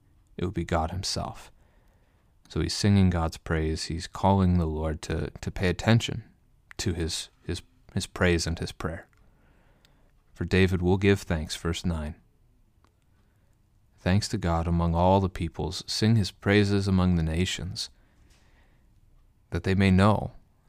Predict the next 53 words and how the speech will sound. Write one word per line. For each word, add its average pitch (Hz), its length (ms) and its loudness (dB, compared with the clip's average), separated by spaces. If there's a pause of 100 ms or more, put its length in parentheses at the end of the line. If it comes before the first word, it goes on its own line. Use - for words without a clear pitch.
(180)
David 95 340 0
is 92 120 0
going 90 240 2
to - 100 -6
spread 90 460 0
the 98 100 0
good 87 300 -2
news 92 320 4
of 90 140 -4
who 98 120 4
God 87 300 2
is 92 340 4
and 87 140 0
what 90 160 -4
God 92 260 -2
has 92 220 -6
done 98 320 4
for 92 140 -6
him, 87 260 2
just 107 260 0
as 90 220 0
you 110 200 4
and 92 120 0
I 110 220 2
get 101 180 0
to - 100 -8
do 95 240 2
as 92 140 -2
Christians 92 580 -2
today, 87 380 0 (420)
because 90 260 -2
we 95 120 6
know 95 180 8
who 95 140 2
Jesus 95 560 2
is 82 260 -10
and 90 160 -2
we 104 100 6
know 104 140 4
what 101 280 -2
he 120 140 2
has 87 200 -4
done 82 200 -4
for 80 220 -8
us. 107 320 -10 (1120)
King 110 220 8
David 101 340 8
wrote 98 540 4
many 104 320 6
hymns, 85 440 0
at - 120 -6
least 123 400 2
seventy-three 90 800 -2